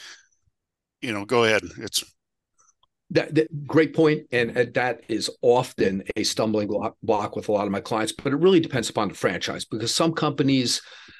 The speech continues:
Speaker 2: <sighs> it, they're, they overcharge fees. There's just too much in it. But the ones that do it right,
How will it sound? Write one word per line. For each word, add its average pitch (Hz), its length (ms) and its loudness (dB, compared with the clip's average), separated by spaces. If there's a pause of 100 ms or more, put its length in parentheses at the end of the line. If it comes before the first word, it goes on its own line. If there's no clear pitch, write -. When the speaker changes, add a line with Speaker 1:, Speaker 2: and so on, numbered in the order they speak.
(400)
Speaker 2:
<sighs> - 520 -10
it, 131 140 -4 (360)
they're, 143 260 4 (180)
they 131 180 2
overcharge 107 540 -2
fees. - 380 -8
There's 110 180 2
just - 260 -4
too 135 200 4
much 107 320 -2
in 95 160 -2
it. 60 240 -12
But 123 240 0 (100)
the 135 100 2
ones 160 380 2
that - 180 0
do 135 200 6
it - 100 0
right, 87 520 -6